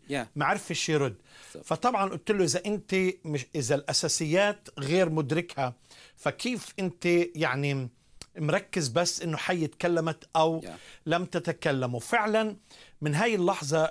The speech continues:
Speaker 2: التفت انتباهي إنه في مثله مجموعات كبيرة أو كتيرة
Speaker 1: Yeah.
Speaker 2: اللي فعلًا بتشكك في كلمة الله.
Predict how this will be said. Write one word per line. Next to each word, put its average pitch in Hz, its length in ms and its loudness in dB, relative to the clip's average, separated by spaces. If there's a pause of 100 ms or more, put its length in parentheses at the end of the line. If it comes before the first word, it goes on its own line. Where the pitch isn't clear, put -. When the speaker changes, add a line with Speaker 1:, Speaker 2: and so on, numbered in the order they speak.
Speaker 2:
التفت 190 540 -2
انتباهي 160 640 0
إنه 151 180 -2
في 220 440 -4 (380)
مثله 190 360 0
مجموعات 165 760 0
كبيرة 165 840 0
أو 147 140 6
كتيرة 165 520 0
Speaker 1:
Yeah. - 280 -16 (240)
Speaker 2:
اللي 175 480 4 (260)
فعلًا 165 540 0
بتشكك - 720 -2
في 147 280 0
كلمة 151 380 -2 (120)
الله. 127 260 0